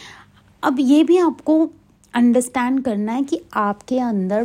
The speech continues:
पावर है to turn your life around positively। अगर आप एक नार्सिसिस्टिक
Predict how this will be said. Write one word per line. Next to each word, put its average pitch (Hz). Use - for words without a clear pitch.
पावर 180
है 185
to 269
turn 220
your 277
life 247
around 202
positively। 156
अगर 214
आप 226
एक 262
नार्सिसिस्टिक 208